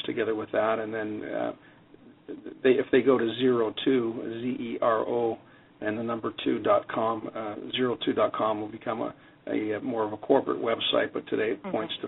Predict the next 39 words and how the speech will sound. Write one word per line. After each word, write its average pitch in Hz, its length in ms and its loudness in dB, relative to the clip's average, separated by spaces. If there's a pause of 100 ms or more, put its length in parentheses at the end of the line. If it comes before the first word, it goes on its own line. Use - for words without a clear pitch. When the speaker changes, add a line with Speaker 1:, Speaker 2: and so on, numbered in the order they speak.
Speaker 1:
Friends 107 240 -4
of - 120 -16
Peter. 113 260 -4
And, 113 380 -10
uh, - 720 -8
um, 123 220 4
and 123 160 4
then, 117 260 2
um, 117 420 -4 (100)
you 123 120 0
know, 117 180 -2
there, - 100 -2 (260)
there 135 80 2
probably 127 400 8
is 117 100 0
in 120 80 -4
the 110 100 -4 (100)
city 117 260 0
in 110 120 -6
the 110 80 -6
U 110 260 -2
S 107 80 -2 (100)
where 123 140 2
I - 20 -2
don't 113 120 -2
have 110 180 -4
some 104 160 -4
friends 120 260 0 (100)
that, 117 140 -2 (140)
uh, - 680 -10
um, 101 240 -4
I'd - 160 0
love 113 260 0
to 110 220 -4 (140)
introduce 117 420 -4
people 127 360 0
to. 120 200 -2
But, 117 160 -4 (440)
um, 113 300 0